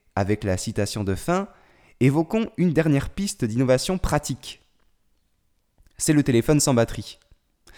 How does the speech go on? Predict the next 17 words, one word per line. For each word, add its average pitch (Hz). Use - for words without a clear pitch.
Vous 113
en 113
rêviez ? 117
Eh 110
bien, 147
c'est 131
à 151
l'étude. 139
Et 98
au 95
fond, 190
le 98
principe 123
est 147
simple. 135
Puiser 156
l'énergie 120